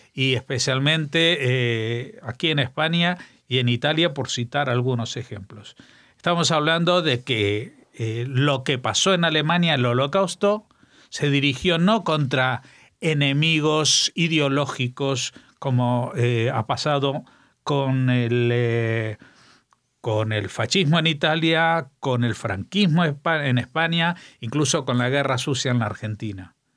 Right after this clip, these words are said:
eh, con los militares. Aquí no se perseguía, en, cuando digo aquí, digo en los nazis, los nazis no perseguían a los enemigos políticos, perseguían a enemigos raciales. Esto no se ha dado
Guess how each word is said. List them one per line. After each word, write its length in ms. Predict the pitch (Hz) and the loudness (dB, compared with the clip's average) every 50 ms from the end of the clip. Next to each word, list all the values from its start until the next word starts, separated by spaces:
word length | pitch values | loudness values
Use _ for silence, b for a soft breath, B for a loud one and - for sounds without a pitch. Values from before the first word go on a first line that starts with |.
| b b b b b b b b | b b b b b b b b
eh, 180 | - 110 107 104 | -6 -6 -6 -4
con 200 | - 127 110 104 | -4 -6 -6 -6
los 120 | 98 85 | -4 -2
militares. 680 | 117 123 117 113 107 - 104 95 95 98 85 - - - b b b b b b b b _ _ _ _ _ | -2 0 0 0 -2 -2 -4 -6 -8 -8 -10 -10 -10 -12 b b b b b b b b _ _ _ _ _
Aquí 440 | - 135 135 - 196 190 185 196 - | -8 -8 -4 0 2 2 2 2 2
no 280 | 147 143 165 180 190 196 | 2 2 4 4 4 4
se 200 | 190 - 185 175 | 2 2 0 0
perseguía, 840 | 143 170 151 120 - - 143 135 143 165 170 165 160 156 180 202 202 | 0 0 -2 0 0 0 0 0 2 2 2 2 2 2 0 0 -2
en, 380 | 175 131 120 120 123 117 113 110 | 0 0 2 2 2 2 2 2
cuando 260 | 104 135 123 123 127 | 0 0 2 2 2
digo 200 | 139 151 147 151 | 2 2 2 0
aquí, 260 | 139 131 - 185 170 | 0 0 2 2 4
digo 340 | 156 165 160 147 156 147 131 | 4 4 4 2 2 2 2
en 240 | 131 127 135 131 120 | 2 2 2 2 2
los 140 | 117 120 123 | 2 2 2
nazis, 440 | 156 185 175 - 190 170 - - - B B B B B | 2 2 0 0 -2 -2 -4 -4 -8 B B B B B
los 160 | 139 139 127 | -2 0 2
nazis 300 | 127 190 185 - 202 175 | 2 2 2 2 2 2
no 200 | 143 185 202 196 | 4 2 2 2
perseguían 680 | - 196 175 156 - - 151 143 143 170 185 180 180 175 | 0 0 0 0 0 0 0 0 2 2 2 2 2 0
a 120 | 160 135 135 | 0 0 0
los 220 | 139 139 127 - | 0 0 0 0
enemigos 500 | 147 127 127 127 135 147 151 156 143 123 | 0 0 2 2 2 0 0 -2 -4 -4
políticos, 680 | - 127 120 120 127 120 120 107 101 - 107 104 - - B B B B B B B B | -2 -4 -2 0 0 -2 -4 -6 -14 -16 -18 -18 -18 -20 B B B B B B B B
perseguían 600 | - 135 127 120 - 143 135 147 196 208 202 185 | -4 -2 -2 0 0 0 0 2 2 2 2 2
a 120 | 175 143 | 2 4
enemigos 600 | 143 147 143 143 143 147 175 185 190 202 208 175 170 | 4 4 4 2 2 2 2 2 2 2 0 0 0
raciales. 800 | 165 143 123 127 - 147 139 123 110 98 87 87 - - - - b b b b b b b | 0 -2 -2 -2 -2 0 0 0 -2 -4 -8 -10 -10 -10 -12 -14 b b b b b b b
Esto 380 | b 175 196 185 - - 185 170 | b -2 -2 0 0 0 0 2
no 180 | 165 165 170 143 | 2 2 2 2
se 180 | - - 147 | 2 2 2
ha 80 | 143 151 | 2 2
dado 360 | 151 175 165 160 151 156 151 | 2 2 2 2 2 2 2